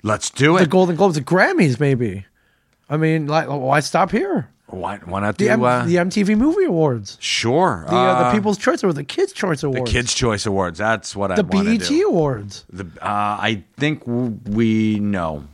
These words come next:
Speaker 1: I can't.
Speaker 2: No?
Speaker 1: No, 'cause
Speaker 2: Oh, 'cause you're really white.
Speaker 1: I am very white, and I don't think that they would want me there. They'd be like, "This is," unless they want it to be inclusive.
Speaker 2: I think they're inclusive.
Speaker 1: Okay.
Speaker 2: I don't, I don't think they discriminate. I don't, I've never watched the <laughs> B E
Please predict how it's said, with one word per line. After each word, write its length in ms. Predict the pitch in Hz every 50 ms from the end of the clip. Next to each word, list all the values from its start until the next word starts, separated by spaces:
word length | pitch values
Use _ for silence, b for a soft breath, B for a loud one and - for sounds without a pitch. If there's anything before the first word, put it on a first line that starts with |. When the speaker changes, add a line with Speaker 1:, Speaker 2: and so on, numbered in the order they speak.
| - _
Speaker 1:
I 100 | - -
can't. 120 | 156 151 143
Speaker 2:
No? 380 | 147 147 170 220 311 311 - -
Speaker 1:
No, 320 | 98 104 113 123 123 110 98
'cause 380 | - 113 101 92 - - - -
Speaker 2:
Oh, 120 | 160 160 147
'cause 180 | - 175 147 180
you're 120 | 190 175
really 300 | 143 135 151 143 131 123
white. 400 | 110 104 110 107 104 101 98 - -
Speaker 1:
I 160 | - 107 127 131 -
am 320 | - 110 123 127 117 98
very 300 | 82 78 104 113 127 117
white, 340 | 95 101 120 127 107 85 - -
and 160 | - 90 90
I 120 | 95 107
don't 180 | 117 123 120 101
think 180 | 120 117 107 -
that 180 | 117 110 92
they 120 | - 117 113
would 360 | 113 113 110 101 98 98 90
want 220 | 92 104 120 113
me 100 | 117 117
there. 260 | 104 120 139 135 101 92
They'd 160 | 95 95 90
be 80 | 98
like, 300 | 92 87 87 85 - _ -
"This 200 | 92 90 - -
is," 420 | 107 104 101 98 - - - - B B B B B
unless 220 | - 123 127 117 -
they 60 | 131
want 160 | 120 113 110 95
it 20 |
to 80 | - 104
be 80 | 107 104
inclusive. 560 | 95 - - - - - - 71 67 - - _ _ _ _ _
Speaker 2:
I 100 | - 143
think 180 | 135 147 151 135
they're 200 | 160 175 233 320
inclusive. 540 | 254 - - 135 123 - - 113 98 104 107
Speaker 1:
Okay. 240 | 104 127 135 - 95
Speaker 2:
I 40 | -
don't, 200 | 151 151 147 -
I 80 | 147
don't 180 | 156 160 143 127
think 160 | 151 135 110
they 100 | 127 110
discriminate. 600 | 98 104 98 - - - 101 98 104 104 104 107
I 100 | 98 127
don't, 120 | 123 127 98
I've 180 | 123 131 127 135
never 180 | 135 120 123
watched 260 | 113 110 120 123 -
the 100 | - -
<laughs> 120 | - - -
B 60 |
E 20 | 170